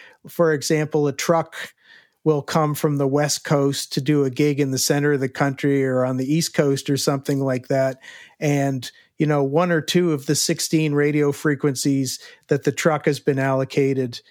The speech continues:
for their walkie-talkies happens to be, uh, a duplicate of, you know, the, you know, the catering channel in the local arena or something like that. So, um,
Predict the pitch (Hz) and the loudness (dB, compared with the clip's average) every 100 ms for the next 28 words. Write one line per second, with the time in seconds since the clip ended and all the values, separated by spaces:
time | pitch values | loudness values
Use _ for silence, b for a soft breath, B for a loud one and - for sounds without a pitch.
0 | b b - 143 151 151 143 135 135 131 | b b 0 2 2 2 2 0 -2 -4
1 | - 135 127 131 127 123 - b b - | 0 0 0 -2 -4 -4 -10 b b -2
2 | 139 135 151 - - 127 139 139 135 135 | 0 0 -2 -2 -2 0 0 0 0 -2
3 | 131 131 _ _ - 143 135 135 143 120 | -4 -6 _ _ -6 -2 0 0 -2 0
4 | 165 165 151 143 185 143 139 - 147 135 | 0 2 0 2 0 0 -4 -6 -2 0
5 | 127 117 - - 160 143 135 131 135 131 | -2 -8 -12 -2 0 2 2 0 -2 0
6 | 131 127 127 123 123 - _ - 151 127 | 0 0 -2 -2 -4 -8 _ -2 0 0
7 | 123 135 - 170 156 139 135 165 131 123 | -2 0 0 2 2 0 -2 -2 0 -2
8 | 120 127 123 131 135 139 127 123 135 135 | -2 -2 0 0 0 0 0 0 0 0
9 | 123 113 - 127 117 123 113 113 - 113 | -4 -4 -4 -6 -6 -8 -8 -12 -10 -12
10 | 110 - B B B B - 170 165 151 | -12 -16 B B B B 0 2 2 0
11 | 143 - B B B - 143 143 139 135 | -4 -14 B B B -4 -2 0 -2 -6